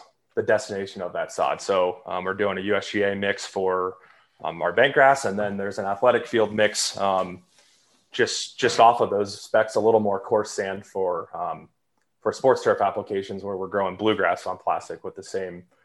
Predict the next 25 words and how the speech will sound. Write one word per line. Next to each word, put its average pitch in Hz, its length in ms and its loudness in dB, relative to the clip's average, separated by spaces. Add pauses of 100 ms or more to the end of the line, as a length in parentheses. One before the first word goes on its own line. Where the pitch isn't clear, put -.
(340)
um, 85 340 -6 (220)
the 92 60 -12
same 98 220 -4
techniques 95 560 -6
to, - 260 -2 (100)
to - 80 -8
give 104 180 2
a 101 40 2
little 107 240 4
bit 98 260 2 (560)
more 107 360 6
background 98 540 2
on 95 180 0
that. 95 320 0
Um, 95 300 -6
we're 104 120 -4
growing 123 320 6
it 104 100 6
exclusively 110 720 0
in 104 100 -2
the 98 80 -6
sand 104 380 -4
from 95 240 -6
seed. 98 420 -10
So, 95 400 0